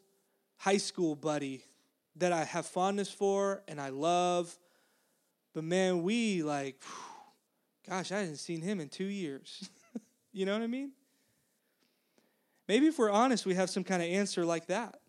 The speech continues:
Like, for me, if I were to answer this question, to be just totally vulnerable with you, I've been thinking, like, you know, "What do you want me to do for you?" Jesus might ask, or, "Who am I for you?" And I,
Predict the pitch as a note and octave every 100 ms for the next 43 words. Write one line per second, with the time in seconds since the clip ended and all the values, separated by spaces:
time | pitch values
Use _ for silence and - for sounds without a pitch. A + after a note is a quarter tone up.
0 | _ _ _ _ _ _ _ _ _ _
1 | _ _ _ _ _ - - G#3 G#3 G#3
2 | A#3+ D4 A3+ G#3 G3 F#3+ G3 G3+ F3+ F3
3 | F#3+ F#3 - F3 E3+ E3+ _ - F3 -
4 | - G3+ C4 G#3+ D3 D3 D3 D3 C#3+ C#3+
5 | C#3+ E3 E3 E3 E3 G3+ A#3 A3 F#3 D#3
6 | D3 - - - - _ - E3+ D#3 A3
7 | A3 A3 G#3+ G3 D#3+ F#3 G3+ F3+ F3 D#3+
8 | D3 C3+ C3 D3 D3 C#3 - D3 C#3 C3+
9 | C3+ D3+ D3 G#3+ G3+ G#3 G#3 E3+ - D3+
10 | D3 C#3+ C#3+ E3+